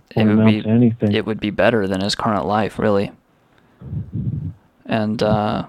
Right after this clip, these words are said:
Speaker 1: and then, and then next he faces extradition from the U S. Somebody was saying, uh, he might not get extradited, but then they were like, but then U K was like, "Oh yeah, this is, uh,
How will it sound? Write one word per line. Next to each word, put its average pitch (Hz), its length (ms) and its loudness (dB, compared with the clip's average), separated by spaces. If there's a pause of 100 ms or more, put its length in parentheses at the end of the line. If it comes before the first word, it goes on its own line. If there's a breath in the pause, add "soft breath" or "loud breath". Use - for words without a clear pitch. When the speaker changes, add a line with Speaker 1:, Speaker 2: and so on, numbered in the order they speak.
(160)
Speaker 1:
and 110 220 -2
then, 110 500 0 (1160)
and 107 240 0
then 107 400 2 (140)
next - 480 -4
he 117 100 -6
faces 107 440 -4
extradition 98 680 -4
from 107 160 -6
the 104 80 -2
U 101 160 0
S. 110 180 0
Somebody 117 380 2
was 113 140 -2
saying, 120 500 2 (480 soft breath)
uh, - 120 -4
he 113 180 -4
might 101 200 0
not 104 200 0
get 117 120 0
extradited, 120 600 2
but 104 180 -2
then 104 440 0
they 104 140 2
were 101 140 0
like, - 380 -4
but - 220 -2
then 98 320 -2 (420)
U 104 140 -2
K 104 260 2
was 98 160 -4
like, - 160 -2
"Oh 101 100 4
yeah, 90 160 2
this - 240 -4
is, 101 180 -4
uh, 90 260 0